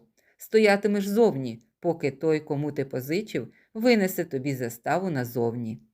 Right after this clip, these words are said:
Якщо це чоловік бідний, то не лягай спати з його заставою. Обов'язково поверни йому заставу до заходу сонця,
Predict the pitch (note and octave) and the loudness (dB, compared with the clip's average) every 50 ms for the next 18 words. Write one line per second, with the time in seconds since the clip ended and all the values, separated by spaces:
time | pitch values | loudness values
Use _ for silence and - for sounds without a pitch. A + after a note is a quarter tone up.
0 | _ _ _ _ - D3+ E3 D#3+ D#3 - - - - F3 E3 E3+ - - D3+ D3 | _ _ _ _ 0 2 2 2 2 -2 -4 0 2 2 2 2 2 0 0 0
1 | D3 - D#3 C#3 C#3+ C#3 C3 C3+ B2+ A#2 B2 C#3+ F#3 A3 A3+ A3+ G#3+ A3 A3 A3 | 2 0 0 2 2 0 0 -2 -4 -4 -4 -2 -2 -2 0 0 2 2 2 2
2 | A3 A3 - - _ _ _ - B3 B3+ B3+ C4 B3+ B3+ A#3 G3 E3+ E3 E3 E3 | 0 -4 -10 -18 _ _ _ -4 -2 2 2 4 4 4 4 4 4 4 2 2
3 | E3 - - D#3 D#3 E3 G3 G3 A3+ A3 - - C#3+ C#3 C3 C#3 C#3 C#3 C#3+ E3+ | -2 -6 -2 0 2 2 2 2 0 -2 0 0 0 0 2 0 0 0 -2 -4
4 | E3+ - - A#3+ A3+ G3 C3 B2+ A#2+ A2+ - - _ _ _ _ _ _ - D3+ | -6 -4 -2 0 0 0 -2 -4 -6 -6 -10 -12 _ _ _ _ _ _ -4 -2
5 | C#3+ D#3 F3 F3 F#3 A3+ A#3 A3+ - - - G#3+ D#3 C3 B2 B2 - D3+ D3 F#3+ | 2 2 2 4 4 2 2 0 0 0 2 2 2 2 -2 -2 -4 -2 -2 -2
6 | G#3 B3 A#3+ A3 F3+ C#3+ C3+ C3 C3 B2+ B2+ C3 B2+ B2+ - - D#3 E3+ E3 D#3 | 0 0 0 0 0 0 0 -2 -4 -4 -4 -6 -6 -6 -4 0 0 2 2 0
7 | D#3 D#3 - - _ _ _ _ - C#3+ D3+ C#3+ C#3 D3 D3 C#3 - D3+ D3+ D#3 | -2 -4 -6 -12 _ _ _ _ -2 0 0 2 2 0 -2 0 2 2 4 4
8 | D3 E3 E3+ E3 - B3 A3+ F#3 C#3+ C#3 - - A#2+ | 4 0 -2 0 0 2 2 2 0 -2 -4 -4 -6